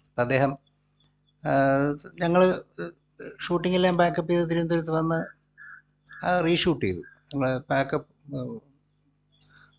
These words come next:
പാച്ച് വർക്ക് ആയിട്ട് റീഷൂട്ട് ചെയ്തു. അതേപോലത്തെ സീനുകളിൽ പെയിന്റ് അടിക്കുകയും അങ്ങനെ ഒരു ബാക്ക്ഗ്രൗണ്ട് ഉണ്ടാക്കുകയൊക്കെ ചെയ്ത് പാച്ച് വർക്ക് ചെയ്തു. അപ്പോൾ അദ്ദേഹം എന്നോട് പറഞ്ഞു, "കൃഷ്ണ, എന്നോട് ഒരു അടി തന്നിരുന്നേ കൊള്ളായിരുന്നു."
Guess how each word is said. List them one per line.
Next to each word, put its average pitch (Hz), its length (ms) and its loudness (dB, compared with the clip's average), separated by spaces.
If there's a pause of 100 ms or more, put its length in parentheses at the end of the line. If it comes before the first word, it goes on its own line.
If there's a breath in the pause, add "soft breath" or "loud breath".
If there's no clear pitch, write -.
(140)
പാച്ച് 151 300 4
വർക്ക് - 520 0
ആയിട്ട് 127 320 -6
റീഷൂട്ട് - 360 -6
ചെയ്തു. 107 120 0
അതേപോലത്തെ 127 600 2
സീനുകളിൽ 127 500 0
പെയിന്റ് 127 300 -2
അടിക്കുകയും 123 380 -4 (560)
അങ്ങനെ 143 300 6
ഒരു 139 80 6
ബാക്ക്ഗ്രൗണ്ട് 135 500 4
ഉണ്ടാക്കുകയൊക്കെ 127 420 -2
ചെയ്ത് 139 240 -2
പാച്ച് 151 280 2
വർക്ക് - 160 -2
ചെയ്തു. - 240 -18 (420)
അപ്പോൾ 151 160 4
അദ്ദേഹം 156 280 4
എന്നോട് 151 220 2
പറഞ്ഞു, 131 180 -2
"കൃഷ്ണ, - 280 -8
എന്നോട് 147 400 0
ഒരു 131 80 -2
അടി 131 340 -2
തന്നിരുന്നേ 120 380 -2
കൊള്ളായിരുന്നു." - 540 -10